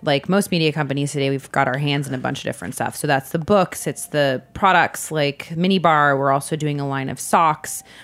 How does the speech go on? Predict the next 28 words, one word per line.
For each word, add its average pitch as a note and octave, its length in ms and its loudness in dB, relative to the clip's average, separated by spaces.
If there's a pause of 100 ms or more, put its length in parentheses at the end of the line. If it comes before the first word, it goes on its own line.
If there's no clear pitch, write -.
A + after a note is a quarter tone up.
(100)
We're F3 80 2
working D#3+ 320 0
on C#3 80 0
a C3+ 60 -2
print - 260 0
magazine D#3+ 420 2
that D3+ 120 0
will C#3+ 400 -2
come E3+ 160 0
out D3 220 -2
twice D#3 300 -2
a D#3 40 -4
year. D3 140 0
That's - 200 -4
a C#3+ 160 -2
journal. D3 600 0 (440)
Um, D3+ 420 0
so G#3 200 2
there's F#3+ 180 4
a G3 60 4
lot G3+ 340 4
of, F3+ 400 0
there's F#3 160 2
a F3+ 80 4
lot F#3 240 4
of G3+ 120 2
stuff - 380 0
that, D#3+ 280 2